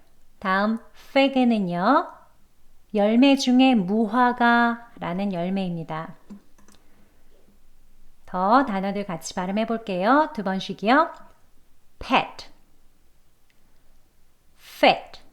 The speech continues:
pet, fat. 네, 뜻은 pet, 네, 구덩이라는 뜻이고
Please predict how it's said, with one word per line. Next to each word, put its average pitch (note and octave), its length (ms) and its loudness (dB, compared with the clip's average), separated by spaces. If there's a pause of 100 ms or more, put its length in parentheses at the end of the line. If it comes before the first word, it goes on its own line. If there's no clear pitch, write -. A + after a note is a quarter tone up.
(2500)
pet, - 480 -4 (2000)
fat. - 500 2 (1500)
네, G#3+ 400 -2 (880)
뜻은 D4+ 640 2
pet, A3+ 760 -2
네, F3+ 220 -6
구덩이라는 B3 1080 4
뜻이고 G#3 720 -2